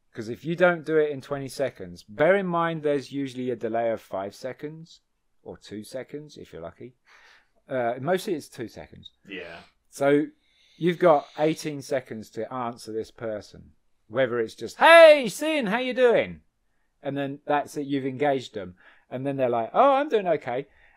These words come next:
Speaker 1: And then they'll usually ask you how you're doing. So always look back. So if you can, i-,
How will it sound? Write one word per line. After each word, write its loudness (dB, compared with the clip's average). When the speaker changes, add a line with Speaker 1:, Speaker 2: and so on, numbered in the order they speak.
Speaker 1:
And -4
then -6
they'll 2
usually 0
ask 0
you -6
how -2
you're 2
doing. -8
So 0
always 4
look -4
back. -8
So -2
if -8
you -4
can, -6
i-, -2